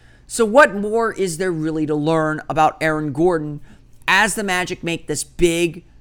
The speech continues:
contractual financial decision. There's still a lot, 'cause there's still a lot more for Aaron Gordon to grow. Aaron Gordon needs these reps.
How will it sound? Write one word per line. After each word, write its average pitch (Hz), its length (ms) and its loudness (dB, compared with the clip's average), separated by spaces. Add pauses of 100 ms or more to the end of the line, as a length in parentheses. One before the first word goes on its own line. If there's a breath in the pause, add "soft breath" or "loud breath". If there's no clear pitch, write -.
contractual 180 720 0
financial 147 540 -6
decision. 175 600 -6 (2000)
There's 233 180 0
still 311 220 4
a 269 40 4
lot, - 380 2 (1300)
'cause 214 160 -2
there's 220 140 0
still 277 200 -4
a - 20 -2
lot 214 300 4
more 180 220 0
for - 220 -6
Aaron 165 220 -2
Gordon 156 220 -6
to 156 60 -10
grow. 151 440 0 (1000 soft breath)
Aaron 254 240 2
Gordon 202 440 -2
needs 190 380 0
these 175 280 -2
reps. - 640 0